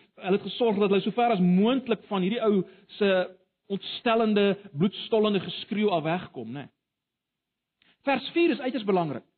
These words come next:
en, en Markus wil hê ons moet dit raak sien. Vers vier, waar, waar Markus vir ons sê, drieëntagtig vertaling, niemand kon hom baas raak.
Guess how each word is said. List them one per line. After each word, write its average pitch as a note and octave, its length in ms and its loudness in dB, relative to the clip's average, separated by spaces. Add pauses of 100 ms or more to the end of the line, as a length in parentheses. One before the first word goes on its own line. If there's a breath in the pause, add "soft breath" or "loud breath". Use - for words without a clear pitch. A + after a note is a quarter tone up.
(320)
en, D#3 160 -12
en D3 100 -8
Markus F#3+ 300 -2
wil F#3 100 0
hê F3+ 60 2
ons E3+ 80 -4
moet E3 100 -4
dit C#3 140 -10
raak D#3+ 180 -6
sien. - 140 -20 (1800)
Vers D#3 220 -8
vier, E3 240 -6 (400)
waar, E3 400 2 (160)
waar E3 160 2
Markus G3 320 -2
vir F#3+ 80 -6
ons - 160 -12
sê, F#3 140 -2 (1700)
drieëntagtig F#3 480 -2
vertaling, C#3 420 -4 (140)
niemand C4 560 0
kon A3+ 100 2
hom G3+ 160 2
baas F#3+ 320 0
raak. B2 240 -6